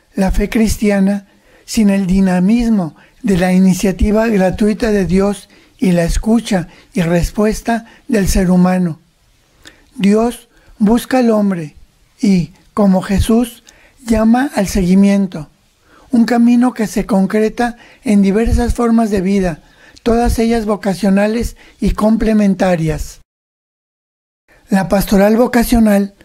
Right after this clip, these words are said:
ha evolucionado al compás de los tiempos, desde un reclutamiento propio de un entorno de iglesia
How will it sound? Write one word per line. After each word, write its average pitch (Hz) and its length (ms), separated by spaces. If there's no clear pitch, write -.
ha 226 260
evolucionado 202 1000
al 196 180
compás 196 400
de 240 100
los 214 240
tiempos, 208 580
desde 190 340
un 226 260
reclutamiento 196 1080
propio 202 560
de 202 120
un 208 140
entorno 214 640
de 175 220
iglesia 180 600